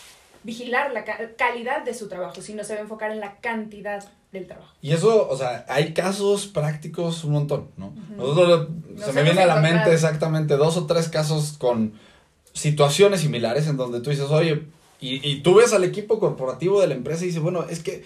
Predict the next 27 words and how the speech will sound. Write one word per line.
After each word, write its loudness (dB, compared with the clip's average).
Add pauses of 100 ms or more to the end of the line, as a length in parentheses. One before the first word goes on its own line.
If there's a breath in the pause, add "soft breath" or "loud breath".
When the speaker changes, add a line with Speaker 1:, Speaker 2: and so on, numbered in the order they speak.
(360 loud breath)
Speaker 2:
¿por 4
qué 4
no -2
están -2
haciendo -2
lo 0
que -4
tienen -4
que -8
hacer? -10
Speaker 1:
Ujú. -10
Speaker 2:
Tienen 0
que 4
hacer 0
tal, 0
le 0
sacamos, -4
eh, -6
estructura -2
un -4
programa -2
de 0
beneficios -2
de 0
esta -8
manera", -6
¿no? -6